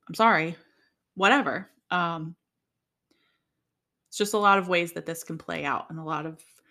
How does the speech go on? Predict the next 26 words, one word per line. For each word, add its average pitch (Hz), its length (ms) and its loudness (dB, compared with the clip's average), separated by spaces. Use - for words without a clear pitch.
ways 175 260 -2
that - 140 -12
this - 160 -8
can 160 160 -4
look 151 180 -4
like. 165 140 -4
So - 120 -2
I'm 170 60 -2
trying 175 220 2
to 156 60 -4
give 156 180 -6
some 165 180 -8
examples. 156 680 -6
Um, 180 440 2
maybe 220 200 6
another 214 260 6
one 202 160 4
might 185 220 2
be 180 420 2
that 190 120 4
you're 190 100 8
at 180 140 4
some 185 140 -4
kind 175 180 -2
of 170 80 -6
dinner 202 400 2